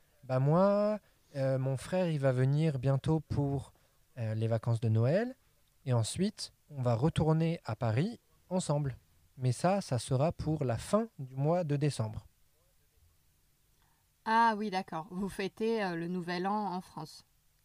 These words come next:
Speaker 1: Voilà.
Speaker 2: Hmm, cool.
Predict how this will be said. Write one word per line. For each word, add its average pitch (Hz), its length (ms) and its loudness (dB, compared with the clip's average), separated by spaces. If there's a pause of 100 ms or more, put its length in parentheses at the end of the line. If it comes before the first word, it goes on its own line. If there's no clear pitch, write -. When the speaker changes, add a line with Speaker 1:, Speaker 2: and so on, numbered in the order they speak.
(140)
Speaker 1:
Voilà. 123 520 4 (1500)
Speaker 2:
Hmm, 175 180 -8 (360)
cool. 247 180 -10